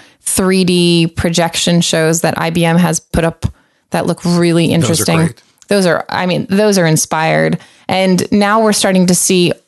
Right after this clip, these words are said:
Speaker 1: artists explore what it means to break out of a solely audio and visual experience for, for art displays, for films, for,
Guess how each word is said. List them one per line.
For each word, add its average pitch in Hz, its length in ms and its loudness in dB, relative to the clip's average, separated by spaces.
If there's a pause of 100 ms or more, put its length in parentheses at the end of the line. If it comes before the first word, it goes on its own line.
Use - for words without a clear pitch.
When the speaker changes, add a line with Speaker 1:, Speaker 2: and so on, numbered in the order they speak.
(140)
Speaker 1:
artists 180 680 -2 (320)
explore 202 880 0 (280)
what 202 220 2
it - 100 0
means 208 400 2
to - 100 -2
break 180 540 0
out 175 420 -2
of 160 560 -2 (380)
a 185 80 -4
solely 180 500 0
audio 170 500 0
and 165 240 0
visual 160 880 0
experience 170 840 -2
for, 160 340 -2
for 165 420 -4 (120)
art 175 340 -4
displays, 170 580 0
for - 200 -2
films, 170 720 0
for, 165 320 -4